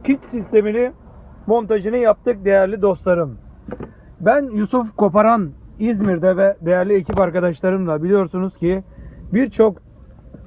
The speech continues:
bu tarz kupon ve teknolojik araçlara otogaz uygulaması yapıyoruz sevgili değerli dostlarım. Aracımız iki bin on bir model Honda C R V. Hakikaten Honda biliyorsunuz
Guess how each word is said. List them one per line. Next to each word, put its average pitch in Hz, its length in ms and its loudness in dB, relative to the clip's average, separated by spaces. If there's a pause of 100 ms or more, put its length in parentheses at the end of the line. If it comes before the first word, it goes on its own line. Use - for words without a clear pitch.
bu 233 100 2
tarz 202 300 4
kupon 208 400 0
ve 190 100 2
teknolojik 196 540 -2
araçlara 180 580 0 (500)
otogaz 214 480 -2
uygulaması 196 600 -2
yapıyoruz 208 500 -2
sevgili 196 440 -2
değerli 185 340 -2
dostlarım. 170 500 -2 (1080)
Aracımız 262 800 -2 (260)
iki 233 240 -4
bin 269 100 -4
on 262 240 0
bir 240 80 -4
model 226 340 -2
Honda 220 360 0
C 202 300 2
R 185 100 -2
V. 233 240 0
Hakikaten 214 600 -2
Honda 202 420 0
biliyorsunuz 202 540 -4